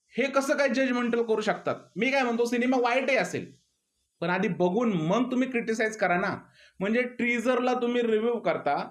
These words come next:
त्या टीझरमध्ये काय आहे त्या गोष्टी बोला ना. टीझरच्या व्यतिरिक्त बाहेरच्या गोष्टी बोलायच्या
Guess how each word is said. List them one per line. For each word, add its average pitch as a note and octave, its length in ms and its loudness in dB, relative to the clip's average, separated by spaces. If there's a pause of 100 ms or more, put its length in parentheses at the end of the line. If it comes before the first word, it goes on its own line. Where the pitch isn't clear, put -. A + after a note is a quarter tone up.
(320)
त्या G3+ 120 -2
टीझरमध्ये A#3+ 600 0
काय A#3+ 340 0
आहे G#3 200 0
त्या B3+ 220 0
गोष्टी C4 300 -2
बोला G3+ 260 2
ना. F3 180 -2
टीझरच्या C4+ 1000 0
व्यतिरिक्त B3 500 0
बाहेरच्या B3+ 400 2
गोष्टी C4+ 240 -2
बोलायच्या A#3+ 400 0